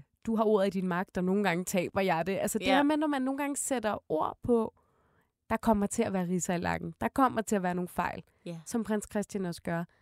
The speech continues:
Speaker 1: så har man også på en eller anden måde købt sig selv lidt beskyttelse i årene, der
Speaker 2: Ja,
Speaker 1: kommer, ikke?
Speaker 2: ja, jeg synes sgu, det er fair, altså, fordi han, han er kun lige blevet atten
Speaker 1: Ja.
Speaker 2: år. Hvem har ikke lavet et eller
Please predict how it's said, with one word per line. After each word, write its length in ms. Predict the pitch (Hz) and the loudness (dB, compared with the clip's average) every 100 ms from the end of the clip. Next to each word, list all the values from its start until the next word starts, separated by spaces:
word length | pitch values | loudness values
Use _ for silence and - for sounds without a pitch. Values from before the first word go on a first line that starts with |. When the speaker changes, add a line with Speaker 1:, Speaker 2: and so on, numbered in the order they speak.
| _ _ _ - | _ _ _ -8
Speaker 1:
så 200 | - 226 | -2 0
har 200 | 233 220 | 0 0
man 200 | 233 214 | 0 0
også 160 | 226 | -2
på 100 | - | -2
en 20 | |
eller 120 | 233 220 | -2 -2
anden 80 | |
måde 360 | 214 214 226 226 - - | 0 0 0 -4 -10 -10
købt 240 | 220 - | -8 -4
sig 140 | 240 | -4
selv 260 | - 233 - _ _ _ _ _ - - | 0 -2 -4 _ _ _ _ _ -20 -8
lidt 200 | 220 220 | -6 -2
beskyttelse 760 | 240 226 - 214 254 - 233 208 _ - | -2 -2 0 0 0 0 -2 -6 _ -6
i 120 | 226 | -2
årene, 300 | 160 214 240 | 0 0 0
der 100 | 233 | 2
Speaker 2:
Ja, 120 | 202 | 4
Speaker 1:
kommer, 300 | 220 190 190 | 6 4 4
ikke? 140 | 330 339 320 | 2 2 2
Speaker 2:
ja, 60 | |
jeg 100 | 233 | 0
synes 180 | - 220 | 0 0
sgu, 140 | - | -2
det 100 | 294 | -2
er 80 | 254 | -2
fair, 440 | 247 - 202 359 415 | -2 2 4 4 2
altså, 300 | 214 220 226 | 0 0 -4
fordi 300 | - 220 233 - | -4 -2 0 0
han, 120 | 311 - - - | -2 -2 -18 -10
han 200 | - 330 | 0 4
er 100 | 359 403 | 4 2
kun 220 | - 330 285 | -2 0 0
lige 220 | 277 285 | 0 -2
blevet 220 | 240 240 254 | -2 -2 0
atten 260 | - 226 269 | 0 0 -2
Speaker 1:
Ja. 100 | - 214 | 2 2
Speaker 2:
år. 80 | - - - _ _ _ _ - 226 | 0 -10 -20 _ _ _ _ -12 4
Hvem 200 | 233 277 | 8 8
har 180 | 262 254 - | 4 -4 -4
ikke 200 | 220 208 | -4 -2
lavet 260 | 185 220 - | -2 -2 -4
et 120 | 208 | -2
eller 140 | 214 | 0